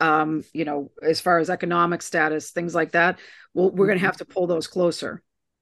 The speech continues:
Speaker 1: And
Speaker 2: Mm.
Speaker 1: that's what people are fighting against because, you know, there's a certain amount of benefit if there's people fighting with each other, right? Overall.
Speaker 2: Yeah.
Speaker 1: So, and, uh, we're looking for harmony.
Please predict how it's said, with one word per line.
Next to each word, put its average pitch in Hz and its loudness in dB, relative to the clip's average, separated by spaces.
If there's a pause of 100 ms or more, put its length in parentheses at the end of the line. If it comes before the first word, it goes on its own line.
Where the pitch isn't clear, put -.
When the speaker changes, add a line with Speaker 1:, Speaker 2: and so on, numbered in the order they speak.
Speaker 1:
And 180 -2
Speaker 2:
Mm. - 0
Speaker 1:
that's 175 -6
what 196 -8
people 185 2
are 160 0
fighting 254 0
against 135 -8
because, 143 -6 (540)
you 214 0
know, 185 4
there's 196 6
a 202 2
certain 233 4
amount 240 4
of 220 0
benefit 226 0
if 165 -2
there's 175 -2 (240)
people 208 4
fighting 175 2
with 160 0
each 160 -6
other, 92 -6 (760)
right? 131 -6 (400)
Overall. 143 -2
Speaker 2:
Yeah. - -20
Speaker 1:
So, 143 -4 (380)
and, 180 4
uh, 170 4
we're 190 4
looking 214 4
for 202 -2
harmony. 202 -2